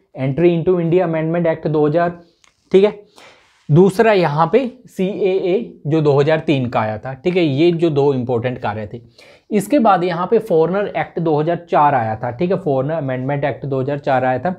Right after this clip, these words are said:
तो ये जो नाइनटीन फ़ोर्टी सिक्स का एक्ट था, इसी में कुछ यहाँ पे बदलाव किए गए थे। नाइनटीन फ़ोर्टी सिक्स का जो एक्ट था, ठीक है, वही था। So इसमें क्या था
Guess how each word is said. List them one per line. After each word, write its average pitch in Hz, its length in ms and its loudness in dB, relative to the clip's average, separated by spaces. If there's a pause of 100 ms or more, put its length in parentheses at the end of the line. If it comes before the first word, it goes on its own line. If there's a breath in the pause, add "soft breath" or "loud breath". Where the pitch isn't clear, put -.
(460 loud breath)
तो 220 60 4
ये 208 360 4 (120)
जो 180 220 2
नाइनटीन 175 400 0
फ़ोर्टी 214 340 0
सिक्स - 280 -8
का 220 180 2
एक्ट 156 200 -4
था, 131 180 -4 (360)
इसी 233 280 0
में 254 140 2
कुछ 233 240 0
यहाँ 165 160 2
पे 180 120 -2
बदलाव 143 500 0
किए 123 200 -2
गए 107 180 -4 (100)
थे। 165 120 -8 (460)
नाइनटीन 160 320 2
फ़ोर्टी 175 320 2
सिक्स 175 280 -2
का 220 120 2
जो 196 140 4
एक्ट 165 240 0
था, 220 200 0 (680 loud breath)
ठीक 196 120 2
है, 220 80 6
वही 151 280 2
था। 127 180 -2
So 190 180 2
इसमें 220 280 0
क्या 170 220 2
था 170 180 -2